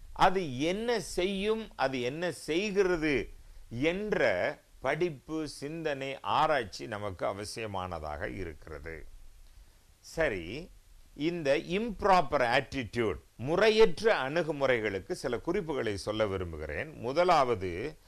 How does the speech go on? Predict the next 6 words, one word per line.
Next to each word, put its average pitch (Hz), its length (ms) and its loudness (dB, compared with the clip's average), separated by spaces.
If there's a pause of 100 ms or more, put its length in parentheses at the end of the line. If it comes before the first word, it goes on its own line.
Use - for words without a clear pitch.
(200)
சிலர் 202 440 2
பாவத்தை 160 640 2
கேலி 214 420 6
செய்கிறார்கள், 101 800 2 (340)
சிலர் 196 520 6
பாவத்தை 165 1120 4